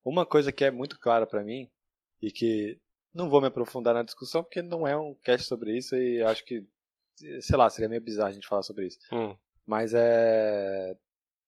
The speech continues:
Speaker 1: que eu era muito machista, né, quando eu era mais novo.
Speaker 2: Uhum.
Speaker 1: Não sei em quais níveis de machismo eu, eu, <laughs> eu tava, mas, é, pelo menos no, naquela questão de roupa curta, essas paradas, eu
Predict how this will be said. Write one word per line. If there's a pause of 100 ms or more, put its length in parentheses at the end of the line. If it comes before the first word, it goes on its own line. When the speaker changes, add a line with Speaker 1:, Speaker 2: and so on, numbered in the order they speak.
(1300)
Speaker 1:
que
eu
era
muito
machista,
né,
quando
eu
era
mais
novo. (500)
Speaker 2:
Uhum. (920)
Speaker 1:
Não
sei
em
quais
níveis
de
machismo
eu,
eu,
<laughs> (500)
eu
tava,
mas,
é, (100)
pelo
menos
no,
naquela
questão
de
roupa
curta,
essas
paradas,
eu